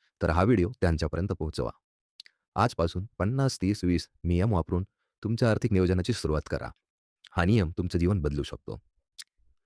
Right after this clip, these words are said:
जर हा व्हिडिओ तुम्हाला आवडला असेल, तर लाईक करा, तुमच्या मित्रांसोबत शेअर करा आणि अशाच माहितीपूर्ण व्हिडिओसाठी चॅनलला सबस्क्राईब करा.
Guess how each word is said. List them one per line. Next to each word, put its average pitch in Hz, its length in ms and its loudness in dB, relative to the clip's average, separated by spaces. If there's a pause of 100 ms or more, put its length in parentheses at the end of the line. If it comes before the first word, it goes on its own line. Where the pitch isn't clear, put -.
(240)
जर 90 80 2
हा 101 80 4
व्हिडिओ 135 200 4
तुम्हाला 135 240 2
आवडला 107 240 4
असेल, 82 220 -2 (300)
तर 92 120 2
लाईक 90 260 2
करा, 87 180 0 (420)
तुमच्या 107 240 2
मित्रांसोबत 110 460 0
शेअर 104 240 0
करा 78 220 0 (200)
आणि 78 180 -4
अशाच 151 400 0
माहितीपूर्ण 95 440 2
व्हिडिओसाठी 101 640 2
चॅनलला 82 340 0
सबस्क्राईब - 480 -4
करा. - 120 -6